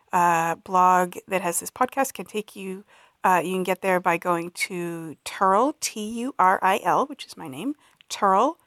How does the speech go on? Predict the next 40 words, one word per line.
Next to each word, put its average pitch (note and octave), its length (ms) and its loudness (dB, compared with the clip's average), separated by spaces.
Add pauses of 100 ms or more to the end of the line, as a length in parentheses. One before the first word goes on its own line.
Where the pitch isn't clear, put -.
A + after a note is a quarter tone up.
(200)
dot F3 220 2 (120)
org, F#3 440 2 (520)
and F3+ 120 -12
that F3 120 -12
will F#3+ 100 -16
bring F3+ 180 -10
you F3 120 -6
to - 140 -16
the F3 80 -12
blog F3+ 420 -2
where - 80 -12
the - 60 -16
podcast - 520 -16
is. D4+ 180 -14 (460)
And G3+ 320 4
you G3+ 100 -8
can G3+ 140 -6
also G3 300 0
find F#3 240 0
me F#3 100 -2
on E3+ 140 2
Reddit, F3 420 2
which, - 240 -14
where G3 180 -8
my F3+ 160 -6
username E3+ 640 -8
is E3+ 220 -6
Turil, F3 460 -2 (120)
again, A3+ 420 -14
T - 140 -14
U E3+ 320 -14
R F3 160 2
I F3+ 220 -2
L. C#4 220 0 (600)
And F#3 240 2
you F3+ 80 -2
can F3+ 80 -6
go F3+ 140 -4
to E3+ 60 -6
Reddit, G3+ 540 4